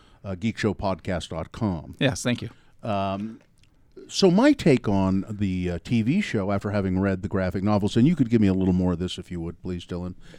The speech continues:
Speaker 1: in my ear. Can you do that? Uh, yeah, that's good. That's really good. Uh, so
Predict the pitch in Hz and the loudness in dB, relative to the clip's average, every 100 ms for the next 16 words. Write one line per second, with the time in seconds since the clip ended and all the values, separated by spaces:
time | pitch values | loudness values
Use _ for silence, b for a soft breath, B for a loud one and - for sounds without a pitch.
0 | b 104 98 92 90 101 92 95 - 101 | b -4 -2 -2 -2 0 2 2 2 0
1 | 95 98 104 104 - b b b b 95 | 2 2 2 -2 -6 b b b b 2
2 | 95 98 98 98 104 120 98 110 - 104 | 6 8 8 8 8 8 8 4 4 0
3 | 80 104 101 107 95 82 80 B B B | 2 0 2 4 4 0 -8 B B B
4 | - 117 110 - 139 117 | 2 6 6 8 8 8